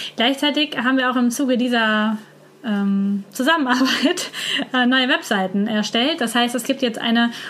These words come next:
getrennte Lisa Mesters Webseite, die vorher ja mit dem Podcast zusammen war, die ist jetzt getrennt und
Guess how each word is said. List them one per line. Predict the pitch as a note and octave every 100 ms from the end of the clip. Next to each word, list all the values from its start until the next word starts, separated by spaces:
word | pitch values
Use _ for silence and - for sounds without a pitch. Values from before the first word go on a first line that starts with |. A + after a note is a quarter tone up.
| - - - -
getrennte | A3+ B3 C#4 C#4+
Lisa | A#3+ B3 A#3
Mesters | A3 B3 C#4+ D4 - C4
Webseite, | C4 B3 B3 C4 C#4 D4 D#4 D#4 D4+ -
die | B3 G#3+ A#3
vorher | B3 B3+ B3+
ja | A#3
mit | A3+ A3+
dem | A3+ A3+
Podcast | C#4 - A#3+ A#3+
zusammen | A#3 B3 C4+ B3+
war, | B3
die | A#3
ist | A#3+
jetzt | C4 -
getrennt | B3 - C4+ C#4+ C4+
und | A#3+ A#3 A3+